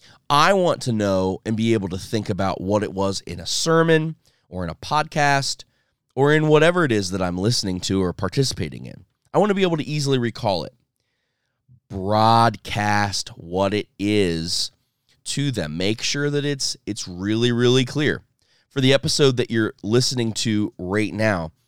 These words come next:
I want you to get that your first year in kids ministry needs to be focused on building a plan, making frameworks, making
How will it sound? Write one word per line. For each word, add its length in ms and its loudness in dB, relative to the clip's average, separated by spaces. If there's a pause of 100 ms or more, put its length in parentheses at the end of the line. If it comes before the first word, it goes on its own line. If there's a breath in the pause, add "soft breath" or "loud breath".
(500 soft breath)
I 260 4
want 300 0
you 440 -4 (1080)
to 120 -2
get 360 -2 (340)
that 240 0 (840)
your 260 0
first 480 -4
year 220 0
in 160 -4
kids 280 -2
ministry 680 -4
needs 300 -4
to 80 -8
be 120 -4
focused 840 0 (600)
on 260 0
building 840 -2 (280)
a 100 -2
plan, 640 -8 (100)
making 800 -2
frameworks, 1200 -6 (160)
making 760 -2